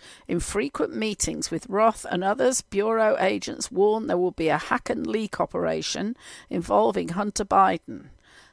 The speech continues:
Twitter received its marching orders to kill it when published and prevent its spread.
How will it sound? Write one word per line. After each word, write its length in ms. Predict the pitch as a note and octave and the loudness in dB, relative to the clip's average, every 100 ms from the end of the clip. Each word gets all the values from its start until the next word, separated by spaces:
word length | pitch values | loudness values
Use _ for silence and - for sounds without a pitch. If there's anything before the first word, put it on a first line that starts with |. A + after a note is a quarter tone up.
| - | -8
Twitter 400 | - A3 - F#3+ | -2 0 2 0
received 580 | F#3 E3+ - C4 D#4+ - | 0 0 0 2 0 -2
its 200 | - - | -4 -2
marching 500 | G#3+ - - - - | 2 0 0 -6 -4
orders 460 | C3+ C3 D3+ F3 | -6 -4 -2 -2
to 140 | - - | -2 -6
kill 340 | - - C#4 | -2 2 2
it 160 | - - | 2 0
when 240 | F3+ F#3 | -2 -2
published 680 | - - D#3+ - C3 - - | 0 2 2 2 -4 -4 -6
and 140 | F#3 - | -8 -6
prevent 460 | A3 - D3+ - | -6 -2 -2 -2
its 140 | - - | -4 0
spread. 540 | - - C#4 - - | 0 2 0 0 -2